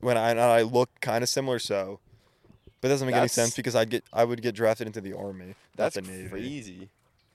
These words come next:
Speaker 2: It's kinda, it's kinda scary. Did, did you have, like, a lot of feeling?
Speaker 1: No.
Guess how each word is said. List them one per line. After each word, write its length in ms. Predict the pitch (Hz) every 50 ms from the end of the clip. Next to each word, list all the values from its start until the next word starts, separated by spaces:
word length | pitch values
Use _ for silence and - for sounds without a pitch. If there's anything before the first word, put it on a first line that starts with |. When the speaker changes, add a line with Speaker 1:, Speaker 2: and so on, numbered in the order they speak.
| _ _ _ _ _ _
Speaker 2:
It's 100 | - -
kinda, 360 | - 180 226 440 440 - - -
it's 120 | 120 -
kinda 220 | - - 214 415 339
scary. 560 | - - - 131 156 170 131 101 101 98 _ _ _ _ _ _ _ _ _ _ - - _ -
Did, 240 | 147 190 196 165 165
did 200 | - 185 151 151
you 100 | 185 214
have, 160 | 247 226 208
like, 140 | 247 247 208
a 40 | 190
lot 160 | 185 185 165
of 80 | 135
feeling? 600 | - - - - 127 123 131 170 196 214 220 233 _ _ _ _ _ _ _ _ _ _ _ _ _ _ _ _ _ _ _ _ _ _ _ _ _ _ _ _ -
Speaker 1:
No. 420 | - 110 107 104 98 95 95 98